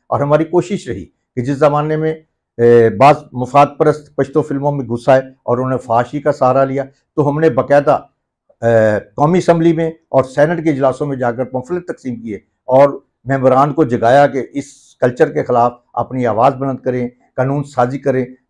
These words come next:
ताकि सिनेमा में फाशी का रुझान ख़त्म हो। और हमारी इसी तहरीक के नतीजे में सिनेमा कल्चर फिर से पंजाब, ए, पश्तो का बहाल हुआ और आजकल साफ़ सुथरी और मेयारी फिल्में बन रही हैं। वो कि मैं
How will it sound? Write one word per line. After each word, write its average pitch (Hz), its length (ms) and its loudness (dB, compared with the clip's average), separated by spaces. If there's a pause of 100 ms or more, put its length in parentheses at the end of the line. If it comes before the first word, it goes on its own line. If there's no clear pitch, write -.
ताकि 127 220 0
सिनेमा 127 340 -4
में 131 120 -8
फाशी 104 380 -10
का 127 100 -2
रुझान 117 360 -6
ख़त्म - 260 -12
हो। 123 240 -10 (220)
और 131 140 2
हमारी 135 320 0
इसी 220 220 -6
तहरीक 156 360 0
के 139 80 -2
नतीजे 107 380 -6
में 95 160 -12 (300)
सिनेमा 123 320 -4
कल्चर 123 380 -6
फिर 139 140 -6
से 143 120 -8
पंजाब, 123 380 -4
ए, 120 80 -2
पश्तो 123 320 -6
का 131 80 -4
बहाल 120 260 0
हुआ 127 180 -4 (260)
और 120 120 0
आजकल 117 300 -2
साफ़ 110 240 -6
सुथरी 120 380 -12 (220)
और 135 160 2
मेयारी 110 400 0
फिल्में 107 360 -10
बन 98 80 -10
रही 95 320 -12
हैं। 92 100 -18 (320)
वो 131 100 -2
कि 151 100 -2
मैं 139 220 2